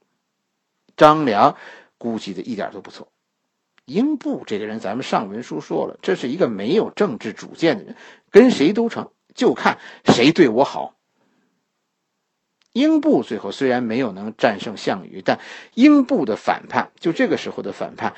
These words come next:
他拖了项羽的后腿。项羽的主力是龙巨，龙巨不得不前往九江平定英布叛乱。项羽算是后院失火，这给刘邦赢得了六个月的喘息时间。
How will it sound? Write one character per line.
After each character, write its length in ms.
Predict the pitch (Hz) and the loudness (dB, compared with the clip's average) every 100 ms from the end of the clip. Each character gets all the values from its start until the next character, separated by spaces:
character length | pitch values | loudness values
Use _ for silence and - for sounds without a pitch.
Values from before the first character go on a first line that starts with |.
| - - | -14 -10
他 140 | - 131 | -2 -2
拖 260 | - 175 | 2 2
了 80 | 156 | 2
项 300 | - 147 98 | 2 -2 -4
羽 60 | 73 | -10
的 80 | 107 | -12
后 180 | 113 | -12
腿。 160 | - - - _ _ _ _ - | -12 -16 -20 _ _ _ _ -16
项 400 | - 247 208 123 | 4 6 6 2
羽 140 | 98 | -6
的 100 | 123 | -8
主 300 | - 101 92 | -8 -12 -6
力 160 | 156 - - | -6 -6 -12
是 160 | - 123 | -10 -8
龙 260 | 92 95 113 | -6 -8 -8
巨， 200 | 95 - _ _ _ _ _ _ _ | -8 -10 _ _ _ _ _ _ _
龙 380 | - 160 208 262 | 4 6 6 4
巨 240 | 240 233 - - - | 0 -2 -2 -12 -8
不 180 | 196 160 | -2 2
得 140 | 135 | 2
不 140 | 143 | 2
前 320 | 120 - 131 160 | -2 2 2 2
往 200 | 131 151 | -2 -2
九 280 | 120 98 | -4 -4
江 320 | 92 156 165 - _ | 4 4 4 -2 _
平 320 | - - 113 147 | -12 -6 -4 -2
定 240 | 147 101 | -2 -4
英 220 | 123 151 | -4 -4
布 160 | 147 120 | -4 -8
叛 240 | - 98 | -8 -10
乱。 140 | 87 78 _ _ _ _ _ _ _ | -12 -20 _ _ _ _ _ _ _
项 420 | - - 202 127 | 2 8 8 6
羽 160 | 95 87 | -2 -4
算 220 | 147 120 | -2 -2
是 100 | 120 | -4
后 320 | 113 220 151 | 0 4 4
院 180 | 135 131 | 4 2
失 140 | - 170 | 0 -6
火， 340 | - - 123 - _ _ _ _ | -6 -8 -10 -12 _ _ _ _
这 240 | - 220 | 8 8
给 240 | 123 101 85 | 8 -2 -8
刘 260 | 90 113 | -6 -4
邦 220 | 139 156 156 - - _ _ | 2 2 2 -10 -20 _ _
赢 320 | - 127 147 160 | -4 0 2 2
得 160 | 135 | 2
了 100 | 131 | 2
六 380 | 127 233 254 131 | 4 6 8 6
个 120 | 113 | 2
月 220 | 107 123 | -2 -2
的 100 | 95 - | -2 -8
喘 260 | - 80 | -10 -10
息 220 | - 110 107 | -10 -12 -12
时 120 | 87 | -14
间。 160 | - | -20